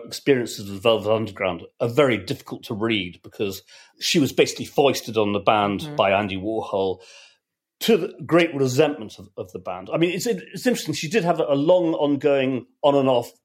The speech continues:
Speaker 1: professional relationship with John Cale that lasted for many years. But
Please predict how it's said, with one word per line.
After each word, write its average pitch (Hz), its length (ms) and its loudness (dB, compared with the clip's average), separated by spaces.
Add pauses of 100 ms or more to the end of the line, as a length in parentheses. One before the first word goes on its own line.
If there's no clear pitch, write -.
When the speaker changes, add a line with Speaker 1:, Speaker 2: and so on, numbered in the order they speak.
Speaker 1:
professional 127 500 0
relationship 117 560 -2
with 117 80 -20
John 113 280 2
Cale 107 320 2
that 80 120 -12
lasted 107 400 -6
for - 100 -20
many 101 200 -2
years. 101 420 -2 (640)
But 123 280 2